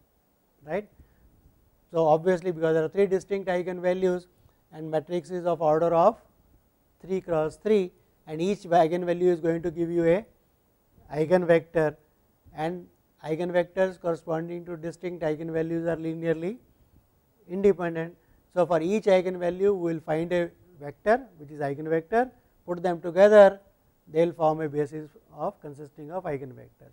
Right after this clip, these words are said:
So, that also will give me the matrix P which is going to diagonalize, right, because we are lucky here we have got three eigenvalues for three cross three matrix. So, let us just go through the process. For lambda equal to minus three,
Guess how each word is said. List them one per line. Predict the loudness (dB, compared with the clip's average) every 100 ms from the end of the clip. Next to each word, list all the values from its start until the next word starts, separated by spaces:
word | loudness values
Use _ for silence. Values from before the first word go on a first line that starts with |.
| -20
So, | -14
that | -6 0
also | 0 0 -4
will | -4
give | -8 -10
me | -10 -10
the | -8
matrix | -8 -8 -12 -12
P | -8 -6
which | -6 -8
is | -10 -12 _ _ _ _
going | -4 -4 -2
to |
diagonalize, | -2 -2 -4 -14 -20 _ _ _ _ _ _ -18
right, | -18 -18 _ _
because | 0 4 6
we | 6
are | 4
lucky | 2 -2
here | -2 -2
we | -2
have | -4
got | -4 -6 _ _ -2
three | 0
eigenvalues | 0 -4 -6 -6 -8 -10 -14 _ _ _ _ -6
for | -2 0 -2
three | -6 -8
cross | -6 -8 -8
three | -12 -14
matrix. | -14 -20 -20 -18 -2
So, |
let | 2 4
us | 4 0 _ _ _ 0
just | 2
go | 4 2
through | 2 -2
the | -2
process. | -2 -6 -4 -4 -6 _ _ _ _ _ _ _ _ _ _ _ _ _ _ -2
For | 2
lambda | 4 2 4 2
equal | 4 0 -2
to | -2
minus | -4 -4 -6 -2
three, | 2 2